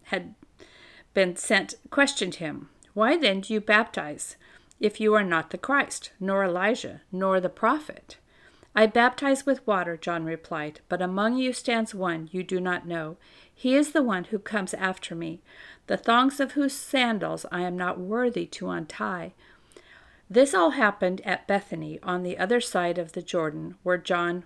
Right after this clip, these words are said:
was baptizing. Okay, if you have a map of the, uh, Israel at the time of Christ, you will see there's a long line that kind of goes from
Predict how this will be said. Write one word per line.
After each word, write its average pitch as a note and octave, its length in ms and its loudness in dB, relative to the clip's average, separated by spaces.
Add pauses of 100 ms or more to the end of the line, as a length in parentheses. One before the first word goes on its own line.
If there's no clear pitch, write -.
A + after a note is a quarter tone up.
was F3 140 -4
baptizing. D#3+ 680 -10 (520)
Okay, A3 180 2
if G#3 140 -2
you G#4 100 10
have A4 260 4
a - 20 4
map F3 580 4
of F#3 320 -2
the, F3 580 -4
uh, D3+ 300 -8 (400)
Israel A3+ 560 4
at F#3 140 -4
the F#3 80 -2
time F#3+ 300 2
of F3+ 120 -6
Christ, F#3 480 0 (420)
you A3+ 160 4
will C#4 140 8
see C#4 240 2
there's F#3+ 240 6
a F3 80 6
long G#3+ 400 6
line G3+ 240 8
that - 100 -6
kind G3 240 -4
of F3 160 -4
goes F#3+ 320 6
from F3 520 0